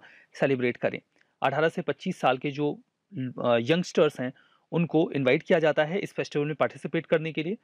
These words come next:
इस बार की थीम थी युवा, उत्साह नए भारत का। बात करते हैं स्वामी विवेकानंद जी के बारे में। इनका बचपन का नाम नरेंद्रनाथ दत्त था। इनका जन्म बारह जनवरी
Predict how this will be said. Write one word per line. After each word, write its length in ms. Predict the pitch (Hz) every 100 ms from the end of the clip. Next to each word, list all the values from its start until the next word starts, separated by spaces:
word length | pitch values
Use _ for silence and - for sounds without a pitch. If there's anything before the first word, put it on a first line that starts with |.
| _ _ -
इस 100 | 165
बार 160 | 196
की 120 | 196 214
थीम 240 | 190 190
थी 120 | 220
युवा, 400 | 175 151 135 117 _ _ _ _ _ -
उत्साह 500 | 165 - 175 170 156
नए 160 | 135 123
भारत 300 | 117 113 -
का। 160 | - - _ _ _ _ -
बात 140 | 147 -
करते 240 | 185 208
हैं 120 | 202
स्वामी 460 | 214 180 139 165 185
विवेकानंद 600 | 139 135 135 156 143 135
जी 140 | 120 117
के 100 | 117
बारे 220 | 107 107
में। 140 | 110 - _ _ _ _ _ _ _ _
इनका 220 | 160 180 202
बचपन 300 | 160 - 180
का 120 | 180
नाम 200 | 165 185
नरेंद्रनाथ 540 | 156 147 175 160 156 - -
दत्त 240 | 113 147 -
था। 320 | - 185 - _ -
इनका 200 | 127 151
जन्म 240 | 143 175 170
बारह 260 | 131 180
जनवरी 400 | 170 151 147 202